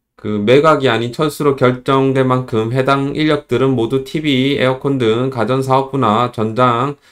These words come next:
배터리 부문인 엘지 에너지 솔루션 쪽으로 전환 배치될 예정이고, 어, 어쨌든 지금 엠씨 사업부가, 어,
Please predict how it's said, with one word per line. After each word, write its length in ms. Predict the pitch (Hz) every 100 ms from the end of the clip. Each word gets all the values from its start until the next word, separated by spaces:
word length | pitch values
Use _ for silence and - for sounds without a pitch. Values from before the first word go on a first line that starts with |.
| _ -
배터리 420 | 123 139 135 127
부문인 560 | 127 135 120 104 117
엘지 340 | 127 127 131 135
에너지 340 | 117 127 123
솔루션 680 | 120 - 127 123 131 135 131
쪽으로 600 | 139 131 110 104 123 135
전환 320 | 120 117 131
배치될 640 | 123 107 131 120 120 123 127 _ _ -
예정이고, 960 | 104 120 131 117 104 107 135 147 - _ _ _ _ - - _ _ _ -
어, 600 | 107 104 104 107 104 - _
어쨌든 680 | 110 - 143 120 110 127 127
지금 440 | 104 104 113 - -
엠씨 440 | 123 127 - 135
사업부가, 840 | 131 110 117 - 113 107 135 143 _ _
어, 320 | 92 95 90